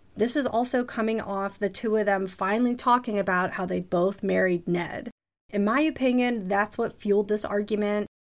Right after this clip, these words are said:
So <laughs> Ned chases Olivia, and I guess we'll see what happens this upcoming week. So as Sonny is hearing from Michael that, in fact, it was Nina,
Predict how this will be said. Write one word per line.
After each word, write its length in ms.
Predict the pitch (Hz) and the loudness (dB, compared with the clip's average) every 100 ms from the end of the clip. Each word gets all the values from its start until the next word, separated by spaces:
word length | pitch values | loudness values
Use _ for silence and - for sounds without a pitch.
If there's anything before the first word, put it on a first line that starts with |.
| - | -6
So 400 | - 226 247 214 | 2 4 4 2
<laughs> 80 | 196 | 4
Ned 320 | 214 247 277 | 4 4 2
chases 640 | - 247 233 - 220 214 - | 0 0 0 -2 -4 -4 -4
Olivia, 760 | 196 226 226 226 226 220 220 - - | -2 0 0 2 4 2 0 -4 0
and 360 | 202 196 196 | 2 2 2
I 100 | 196 | 0
guess 280 | 202 269 285 | 2 2 0
we'll 100 | 330 | -2
see 300 | 320 330 320 | 0 0 0
what 360 | 302 220 233 240 | 0 2 2 2
happens 400 | 254 - 254 247 | 0 0 0 -2
this 140 | 247 | -4
upcoming 440 | 262 - 254 247 240 | -6 -2 0 2 0
week. 380 | 285 - - - - - - - - - - - - - - - - | -4 -8 -18 -20 -20 -20 -20 -20 -20 -20 -20 -20 -20 -20 -20 -20 -10
So 280 | - 226 202 | 0 4 4
as 160 | 208 | 2
Sonny 480 | - 339 370 240 214 | 0 2 2 2 2
is 240 | - 208 | 0 -2
hearing 260 | - 214 208 | 0 0 0
from 240 | - 202 | 0 -2
Michael 480 | 190 190 190 185 185 | 0 -2 0 0 2
that, 360 | 196 185 180 - | 2 0 -2 -4
in 140 | - 185 | -2 -2
fact, 380 | 180 208 247 294 | 0 0 0 0
it 120 | 247 | 2
was 300 | 262 285 254 | 4 4 4
Nina, 640 | 262 294 220 185 180 190 | 6 6 4 0 -4 -8